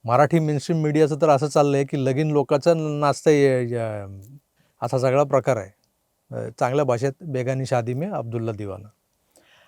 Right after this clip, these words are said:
आणि हे ध्यानात आलेल्या ठाकरेंनी निवडणुका टाळता कशा येतील यासाठी आता मोर्चा उघडलाय. निवडणूक आयोगाकडे रीतसर तक्रार न करता भलत्याच व्यासपीठांवरून हे टाव फोडतायत,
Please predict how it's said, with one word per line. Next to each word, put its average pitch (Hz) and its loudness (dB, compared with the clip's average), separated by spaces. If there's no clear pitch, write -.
आणि 123 -2
हे 151 2
ध्यानात 131 0
आलेल्या 151 2
ठाकरेंनी 131 -2
निवडणुका 147 0
टाळता 139 2
कशा 143 0
येतील 123 0
यासाठी 131 0
आता 143 4
मोर्चा 131 0
उघडलाय. 104 -4
निवडणूक 175 2
आयोगाकडे 156 6
रीतसर 147 0
तक्रार 143 0
न 160 2
करता 113 -2
भलत्याच 123 0
व्यासपीठांवरून 143 0
हे 135 0
टाव 127 2
फोडतायत, 104 -8